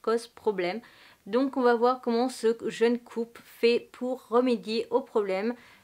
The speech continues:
par rapport justement au fait qu'ils ne peuvent pas vraiment le faire dans la, euh, dans l'appartement. Je suis pas sûre que ce soit l'appartement du couple, mais plutôt l'appartement du garçon. Et donc on va voir justement comment ils vont faire pour, euh,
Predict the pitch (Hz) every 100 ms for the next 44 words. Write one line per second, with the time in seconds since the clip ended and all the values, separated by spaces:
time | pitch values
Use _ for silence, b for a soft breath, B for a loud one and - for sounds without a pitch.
0 | B - 226 196 190 220 208 175 196 214
1 | 208 226 233 202 190 180 190 180 - 226
2 | 233 202 202 208 180 220 196 190 180 180
3 | - 185 180 170 180 190 190 190 196 202
4 | 202 196 - - 170 - - 180 214 208
5 | - 214 - 339 - 311 247 247 220 220
6 | 220 226 226 208 233 202 175 - 277 269
7 | 196 185 202 269 185 214 214 220 240 170
8 | 208 - 208 B B B B B B B
9 | _ 220 226 269 262 214 208 226 233 226
10 | 220 202 208 226 190 214 202 170 156 185
11 | 202 - - 208 214 - 185 175 175